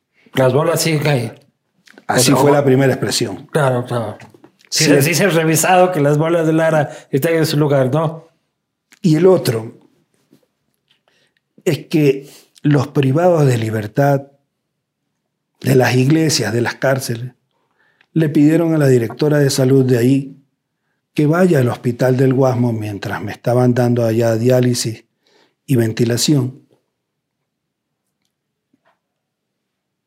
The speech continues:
Speaker 2: y que pregunte cómo estaba Galo Lara, porque habían iniciado los presos del Ecuador en La Tacunga, en Manabí, en El Rodeo, en Cuenca,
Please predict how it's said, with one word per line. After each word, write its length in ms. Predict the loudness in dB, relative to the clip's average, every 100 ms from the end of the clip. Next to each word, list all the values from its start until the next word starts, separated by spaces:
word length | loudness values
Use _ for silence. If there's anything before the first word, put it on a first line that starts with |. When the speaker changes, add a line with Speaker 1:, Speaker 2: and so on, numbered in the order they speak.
| _ _ _ _ _ _
Speaker 2:
y 200 | -2 0
que 160 | 0
pregunte 580 | 0 -2 -2 0 0 -2
cómo 220 | -2 -2
estaba 300 | -2 -2 -2
Galo 240 | 0 0 2
Lara, 280 | 2 0 -2
porque 320 | -4 -4 -4
habían 300 | 0 2 4
iniciado 600 | 2 2 0 2 2 2
los 200 | 0 -4
presos 480 | -4 -2 0 0 -2
del 160 | -2
Ecuador 520 | -4 -2 2 2 2 -4 -12 -10 -10 -12 -16
en 240 | -8 -4 -2
La 120 | -2
Tacunga, 720 | -4 -2 2 4 4 0 -6 -12 -18 -20 _ -20 -20 -20 -20 _
en 180 | 0 2
Manabí, 600 | 2 2 2 4 4 2
en 80 | -2
El 120 | -4
Rodeo, 600 | 0 2 2 0 -2 -8 _ _ -20 -20 _ -12
en 180 | -8
Cuenca, 720 | -4 0 2 0 -2 -8 -12